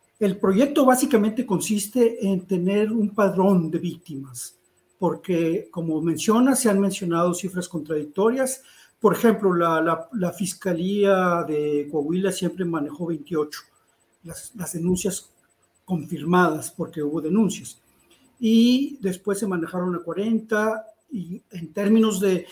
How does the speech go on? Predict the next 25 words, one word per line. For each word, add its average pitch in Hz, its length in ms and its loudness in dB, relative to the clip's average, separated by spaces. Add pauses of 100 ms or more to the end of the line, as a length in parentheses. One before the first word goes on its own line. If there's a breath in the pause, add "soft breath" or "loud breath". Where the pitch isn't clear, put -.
(300 loud breath)
las 180 180 0
víctimas 220 600 2
y 170 60 -4
los 147 240 -6
personajes 175 560 -6
de 214 60 4
Allende 196 440 2
y 165 40 -2
de 151 140 -2
la 147 100 -4
región 175 420 0
hablan 170 300 0
de 151 80 -8
trescientos. 143 720 -10 (520 soft breath)
Así 254 300 2
que 262 140 6
un 254 280 8
grupo 240 380 2
de 214 160 2
colegas 202 800 -2
y 160 380 -8
académicos 180 640 -8
nos 170 140 -10
propusimos 196 960 -8 (460)
buscar 196 680 -4